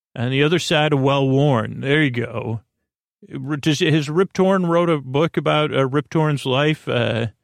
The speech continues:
'cause I could, I could sell that title to you.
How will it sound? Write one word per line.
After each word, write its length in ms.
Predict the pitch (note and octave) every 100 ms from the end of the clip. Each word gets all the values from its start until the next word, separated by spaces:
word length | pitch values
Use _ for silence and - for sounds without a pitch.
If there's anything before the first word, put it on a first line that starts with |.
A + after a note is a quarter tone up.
| _ _ _ _ -
'cause 180 | B2+ C3
I 60 |
could, 280 | C3 B2 -
I 140 | B2+
could 480 | B2 C3 A#2+ A#2+ B2 -
sell 380 | B2+ - D#3 D3
that 260 | C3 A#2
title 380 | - C#3+ D3+ C3
to 340 | G2+ B2 A#2 A#2
you. 440 | A#2 A2 A2+ A2